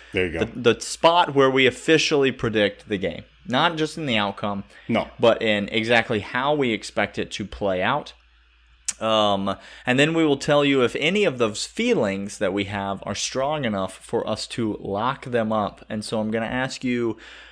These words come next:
Speaker 2: to start, before we get to your locks on this game, I'm gonna ask you to start. How do you think this game is going to turn out?
Speaker 1: Uh, this game is gonna turn out a victory for Georgia.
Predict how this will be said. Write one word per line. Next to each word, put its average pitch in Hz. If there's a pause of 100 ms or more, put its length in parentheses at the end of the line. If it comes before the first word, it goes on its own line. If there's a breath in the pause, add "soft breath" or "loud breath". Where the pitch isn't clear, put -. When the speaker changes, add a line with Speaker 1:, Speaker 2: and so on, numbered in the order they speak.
(120 loud breath)
Speaker 2:
to 123
start, 185
before 127
we 180
get 170
to 151
your 123
locks 131
on 107
this 101
game, 107
I'm 107
gonna 113
ask 117
you 113
to 104
start. 107 (440 loud breath)
How 220
do 208
you 196
think 131
this 117
game 113
is 104
going 98
to 90
turn 87
out? - (960 loud breath)
Speaker 1:
Uh, 82 (400)
this 123
game 160
is 107
gonna 95
turn 101
out 101
a -
victory 101 (400)
for 92
Georgia. 87